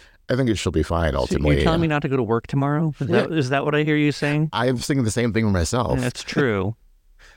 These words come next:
Speaker 1: But
Speaker 2: What
Speaker 1: we
Speaker 2: happens if we just stop going?
Speaker 1: Um, then we really need to make this podcast successful.
Speaker 2: Oh, well, we better,
Speaker 1: <laughs>
Speaker 2: yeah, well, then we better keep going to work.
Speaker 1: <laughs> We do it for, 'cause of,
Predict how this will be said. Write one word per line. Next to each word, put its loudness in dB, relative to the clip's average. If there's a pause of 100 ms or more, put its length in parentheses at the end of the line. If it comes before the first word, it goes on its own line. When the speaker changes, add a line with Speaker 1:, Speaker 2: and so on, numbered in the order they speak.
(120)
Speaker 1:
But 0
Speaker 2:
What 2
Speaker 1:
we 2
Speaker 2:
happens 0
if 2
we 4
just 0
stop -2
going? -2 (880)
Speaker 1:
Um, 2
then 0
we 2
really 2
need 2
to -4
make -4
this -6
podcast -4
successful. -6
Speaker 2:
Oh, -6 (360)
well, 2
we 2
better, 2 (200)
Speaker 1:
<laughs> -16
Speaker 2:
yeah, 0 (120)
well, -2
then 0
we 2
better -2
keep -4
going -2
to -2
work. -2 (180)
Speaker 1:
<laughs> 2 (880)
We 2
do 0
it 0
for, 2 (160)
'cause 0
of, 2